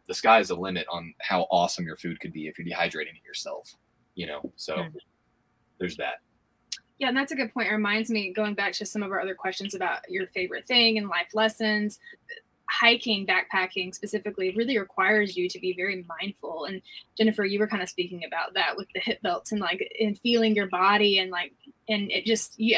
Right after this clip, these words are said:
Speaker 3: you're constantly checking in with yourself and making sure, "Do I have enough water?" And Josh is talking about, like, the diet and how that affects your body. And so, um, yeah, I think that is definitely one of my favorite things about,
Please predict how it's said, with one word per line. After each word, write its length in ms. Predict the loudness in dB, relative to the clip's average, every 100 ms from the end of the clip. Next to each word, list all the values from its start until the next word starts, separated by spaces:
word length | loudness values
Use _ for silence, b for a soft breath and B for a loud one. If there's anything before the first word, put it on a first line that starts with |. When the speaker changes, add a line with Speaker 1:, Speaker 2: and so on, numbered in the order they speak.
| 4
Speaker 3:
you're 120 | 2
constantly 540 | 0 0 2 0 -2 -2
checking 320 | -4 0 -2
in 100 | -2
with 160 | -4 -2
yourself 420 | 0 4 2 2
and 80 | -2
making 200 | -2 -4
sure, 140 | -4
"Do 100 | -2
I 40 |
have 120 | -2 -4
enough 160 | -6
water?" 440 | 2 6 8 8 6
And 120 | 4 B B B
Josh 180 | 2 2
is 80 | 0
talking 300 | 0 0 -2
about, 240 | 0 0
like, 180 | -2 -4 B B
the 80 | 0
diet 380 | 6 8 8 4
and 80 | 4
how 140 | 2
that 100 | 0
affects 360 | -2 -4 -4 0
your 160 | 2 4
body. 420 | 6 6 8 6
And 140 | 4
so, 160 | -2 -4 -6 -12 _ _ _ _ _ -4
um, 220 | -2 0 4
yeah, 140 | 4
I 60 | 4
think 200 | 2 2
that 200 | 0 0
is 160 | -4 -6 -4
definitely 320 | -4 -6 -12
one 100 | -12
of 60 |
my 100 | -10 -6
favorite 300 | -6 -6 -12
things 300 | -14 -14 -8
about, 280 | -6 -6